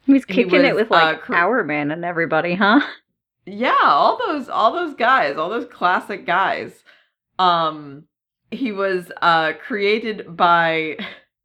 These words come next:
Speaker 2: <laughs> Jerry Siegel and Bernard Bailey, and his first appearance was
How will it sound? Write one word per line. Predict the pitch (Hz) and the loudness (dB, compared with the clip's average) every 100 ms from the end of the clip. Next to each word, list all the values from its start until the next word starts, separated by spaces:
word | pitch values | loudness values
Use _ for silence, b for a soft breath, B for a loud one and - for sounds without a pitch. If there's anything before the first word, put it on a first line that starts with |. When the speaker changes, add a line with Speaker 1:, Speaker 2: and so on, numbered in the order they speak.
| _ | _
Speaker 2:
<laughs> | _ - - - - - | _ -20 -20 -18 -16 -14
Jerry | 175 - 226 233 240 | -6 -2 0 0 -4
Siegel | 233 - 220 214 220 220 - | -10 -12 -10 -8 -6 -6 -8
and | 180 175 170 165 | -6 -6 -6 -6
Bernard | 175 175 175 180 180 | -6 -2 0 -2 -4
Bailey, | 175 175 190 226 277 359 _ _ _ _ - | -4 -4 -4 -6 -10 -14 _ _ _ _ -2
and | 190 180 170 165 160 - | 2 2 2 -2 -8 -6
his | 180 170 165 - - | -4 -4 -6 -10 -8
first | - 262 - 277 | 0 0 0 -6
appearance | - - 311 196 190 180 | -6 -4 -2 -2 -6 -4
was | 175 | -4